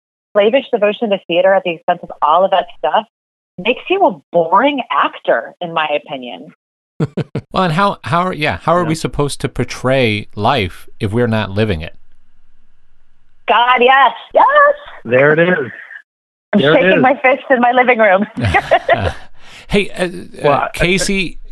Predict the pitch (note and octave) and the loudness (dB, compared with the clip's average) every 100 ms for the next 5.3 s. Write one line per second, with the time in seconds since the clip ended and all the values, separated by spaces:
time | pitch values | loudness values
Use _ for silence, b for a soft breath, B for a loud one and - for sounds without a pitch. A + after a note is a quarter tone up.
0 | D3 - D#3+ D#3 - A3 F#3+ - - D3 | -12 -6 0 2 2 0 -2 -8 -6 0
1 | D3 C#3 C3+ - A2+ G2+ F#2 G#2 B2 - | 0 0 -2 -6 -6 -4 -2 -2 -4 -8
2 | D#2 E2+ G2 G#2+ - - - _ - - | -10 -10 -14 -16 -18 -20 -20 _ -20 -14
3 | B2 A2 G#2 G#2 - A2 A#2+ - D3 C3 | -4 -2 -2 -4 -10 -2 0 0 -2 -2
4 | A2 G#2 F#2+ - G2 - - - - A2+ | 0 0 -2 -4 -8 -8 -12 -8 -2 0
5 | B2 B2+ B2 | 0 0 -2